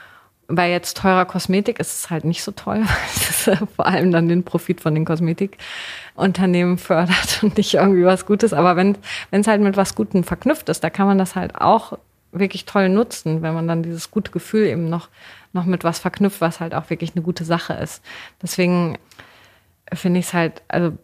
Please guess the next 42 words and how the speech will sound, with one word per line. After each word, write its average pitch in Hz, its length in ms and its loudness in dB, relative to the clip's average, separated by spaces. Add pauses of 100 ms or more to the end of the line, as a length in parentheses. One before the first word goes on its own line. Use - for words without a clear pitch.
äh, - 120 -4
bei 165 160 0
For 185 160 -2
Tomorrow 180 320 4
ist 170 100 -4
es 170 140 -6
uns 165 160 -4
halt 165 180 -2
auch - 200 -6
ganz 165 240 -4
wichtig, 165 260 -10
dass - 240 -8
wir 170 120 -2
so 165 120 -4
positiv 180 640 -4
bleiben 170 440 -6
und 170 140 -2
nicht 170 260 -2
so 175 140 -4
über 165 220 -2
so 165 100 -4
ein 165 100 -2
schlechtes - 480 -10
Gewissen 170 380 -10
oder 156 240 -8
sowas 139 540 -6
arbeiten. 135 580 -4
Also 165 160 -4
es 180 80 -12
gibt - 160 -8
ja 185 80 -2
viele 180 220 -6
Spendenorganisationen, 165 1040 -4
die 160 80 -6
dann 165 160 -6
irgendwie 170 220 -2
mit 175 180 -2
so 185 80 -10
traurigen 180 480 -8
Kinderaugen 170 640 -2
arbeiten 175 540 -4
und 196 320 -4